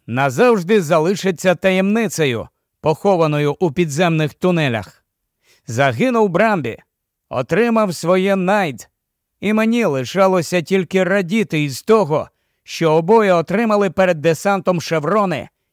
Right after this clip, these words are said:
і почувалися людьми у тій жахливій плутанині, коли ніхто уже не згадував про план бою на планеті П. Я дізнався, чому мій загоновий сержант вирішив спуститися у місто Багів.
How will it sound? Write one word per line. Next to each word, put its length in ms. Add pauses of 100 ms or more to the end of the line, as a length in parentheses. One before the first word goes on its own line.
(100)
і 140
почувалися 840
людьми 640 (360)
у 140
тій 240
жахливій 600
плутанині, 920 (340)
коли 320
ніхто 580
уже 280
не 180
згадував 680
про 200
план 360
бою 380
на 160
планеті 500
П. 360 (1000)
Я 240
дізнався, 800
чому 420
мій 240
загоновий 580
сержант 560
вирішив 560
спуститися 840
у 120
місто 400
Багів. 480